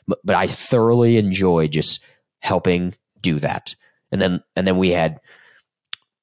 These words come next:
we made our own pizza last night. We were sitting out on the deck, and we were just enjoying being in the company of each other. And, and those are those small moments that truly matter.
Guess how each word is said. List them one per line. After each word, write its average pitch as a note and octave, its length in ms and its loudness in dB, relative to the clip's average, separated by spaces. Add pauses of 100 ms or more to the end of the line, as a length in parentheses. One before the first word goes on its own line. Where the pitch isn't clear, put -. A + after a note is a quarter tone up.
(140)
we F2+ 60 0
made F#2 160 2
our F2 100 2
own E2+ 100 0
pizza F2+ 300 -2
last F2 160 0
night. E2 160 0
We D#2+ 80 0
were D#2 60 -2
sitting E2+ 300 -2
out F2 160 -2
on E2+ 100 -2
the D#2+ 60 0
deck, E2+ 480 -4 (460)
and E2 340 -2 (540)
we G2 80 0
were G2 100 0
just F2+ 300 -4
enjoying G2 920 0 (420)
being G2 300 0
in F2+ 60 0
the E2+ 80 -2
company D#2+ 380 -6
of D2 120 -4
each - 120 -8
other. D2+ 160 -2
And, D2+ 220 -6
and F2+ 240 -4
those G#2+ 400 2
are G2+ 40 -4
those G2 180 2
small F2+ 280 0
moments D#2+ 400 -2
that D#2 160 -4
truly G2+ 720 0
matter. D#2 560 -4